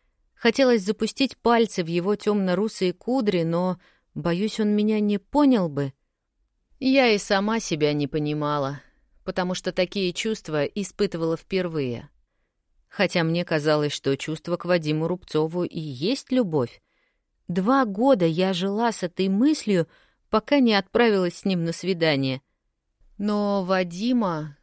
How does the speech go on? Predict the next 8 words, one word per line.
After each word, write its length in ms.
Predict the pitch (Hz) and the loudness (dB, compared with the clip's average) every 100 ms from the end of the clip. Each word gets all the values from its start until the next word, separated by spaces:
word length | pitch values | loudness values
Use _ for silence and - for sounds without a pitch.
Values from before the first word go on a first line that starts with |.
| _ | _
мне 300 | - 190 185 | -6 -2 -2
совсем 440 | - 180 - 208 | -2 -4 0 0
не 100 | 202 | 0
хотелось 580 | 180 185 - 240 240 190 | -2 -4 -2 0 0 -2
касаться, 680 | - 165 - 160 - - 143 - _ _ _ _ - | -4 -4 -2 -4 -4 -8 -8 -12 _ _ _ _ -8
а 300 | 165 156 151 | -6 -4 -4
Егора 560 | 143 156 147 214 202 | -4 -6 -2 -2 -2
хочется. 840 | 135 - 180 202 196 - - 165 | -6 -8 -8 -6 -10 -12 -12 -12